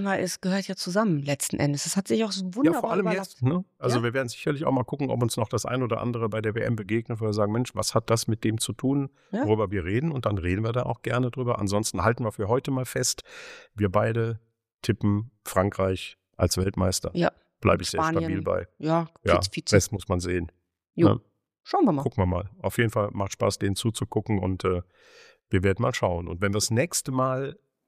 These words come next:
Speaker 2: produzieren, dann werden wir genau gucken, was ist passiert, ne? Ist was passiert? Und dann halten wir euch auch da über unsere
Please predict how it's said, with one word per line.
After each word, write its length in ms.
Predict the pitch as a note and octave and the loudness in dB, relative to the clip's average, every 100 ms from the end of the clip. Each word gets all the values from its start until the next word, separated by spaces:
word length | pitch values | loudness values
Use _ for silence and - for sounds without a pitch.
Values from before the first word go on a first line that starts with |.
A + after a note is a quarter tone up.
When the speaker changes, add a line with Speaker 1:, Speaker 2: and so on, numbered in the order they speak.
| _ | _
Speaker 2:
produzieren, 1080 | - A2+ A2 G#2 - - A2+ A#2+ C#3 D#3 E3 | 0 4 4 2 -2 -2 0 0 0 -2 -4
dann 340 | A2 G#2 G#2 - - | -2 0 -2 -6 -18
werden 300 | - G#2 G2 | 0 2 4
wir 80 | F#2 | 2
genau 280 | G2 G2+ A2+ | 0 0 2
gucken, 360 | - - G3 - - - _ | 0 -2 -4 -6 -20 -20 _
was 200 | G#2+ - | 4 4
ist 100 | A2 | 0
passiert, 580 | G2 - B2 E3+ - _ _ _ _ | 0 0 -2 -2 -4 _ _ _ _
ne? 200 | C3 - _ _ _ _ _ _ _ _ | 4 4 _ _ _ _ _ _ _ _
Ist 180 | B2+ - | 2 4
was 160 | C3+ - | 0 0
passiert? 480 | C3 - C#3 C#3 | -4 -2 0 0
Und 180 | - G#2+ | 0 0
dann 140 | G2 F2+ | 0 0
halten 220 | G#2+ A2 | -2 0
wir 60 | |
euch 120 | G2 G#2 | -2 -2
auch 100 | - | -4
da 220 | G2 G#2 | 0 0
über 280 | - G2+ F#2+ | -2 -2 -2
unsere 500 | G#2+ G2+ G2 F#2 F#2 | 0 -2 0 0 -2